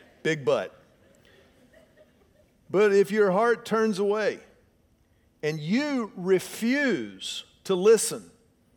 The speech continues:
and if you are drawn away to serve and worship other gods, then I warn you now that you will certainly be destroyed.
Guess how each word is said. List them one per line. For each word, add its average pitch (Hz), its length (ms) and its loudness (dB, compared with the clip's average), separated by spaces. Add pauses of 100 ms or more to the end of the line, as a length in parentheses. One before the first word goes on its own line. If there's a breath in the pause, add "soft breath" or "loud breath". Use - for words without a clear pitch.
(340 soft breath)
and 196 120 2
if 202 100 0
you 220 140 0
are 202 80 0
drawn 226 360 2
away 233 260 6
to 196 100 2
serve 220 420 2
and 180 160 -2
worship 202 400 0
other 190 240 2
gods, 170 560 0 (680 soft breath)
then 143 180 2
I 214 160 2
warn 220 380 2
you 220 160 0
now 214 360 0
that 151 160 0
you 185 200 -8
will 170 120 -4
certainly 190 420 -4
be 170 260 -4
destroyed. 185 680 -8